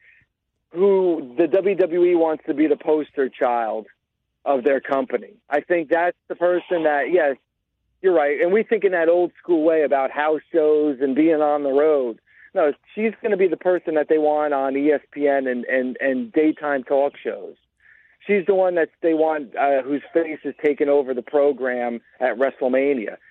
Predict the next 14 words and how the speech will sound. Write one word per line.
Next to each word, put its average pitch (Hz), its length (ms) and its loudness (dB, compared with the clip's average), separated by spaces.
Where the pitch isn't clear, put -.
She's 226 240 2
probably 180 540 0
gonna 156 200 0
be 165 160 2
the 160 140 -4
first 180 300 -2
ever 180 200 2
woman 190 320 -2
to 190 80 -2
main 202 280 0
event 135 320 -2
WrestleMania. 110 840 -6
I 156 100 0
mean, 196 220 0